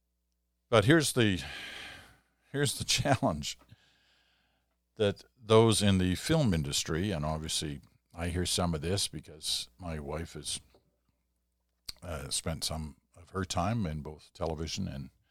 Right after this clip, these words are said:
uh, movies. And so what happens in a lot of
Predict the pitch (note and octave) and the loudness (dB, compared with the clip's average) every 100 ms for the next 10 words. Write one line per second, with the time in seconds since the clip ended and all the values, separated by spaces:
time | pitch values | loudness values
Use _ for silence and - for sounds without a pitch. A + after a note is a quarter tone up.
0 | _ _ _ _ _ - C#2+ C#2+ C2+ C2 | _ _ _ _ _ -10 -8 -8 -10 -12
1 | - _ _ _ F2 F#2 A2 B2+ - _ | -18 _ _ _ -4 -2 -2 -6 -10 _
2 | _ _ - - _ _ _ _ _ _ | _ _ -20 -20 _ _ _ _ _ _
3 | _ _ _ _ _ _ _ _ _ _ | _ _ _ _ _ _ _ _ _ _
4 | _ _ G2+ G2 C3 B2 G#2+ F3+ F#3+ E3 | _ _ 0 4 4 4 0 -6 -4 -2
5 | C#3+ - G#2 F2+ F#2+ E2+ D#2 C2+ D2+ G2 | -2 0 0 0 -2 -4 -4 -4 2 4
6 | F#2 F2 D#2 - | 4 0 -4 -8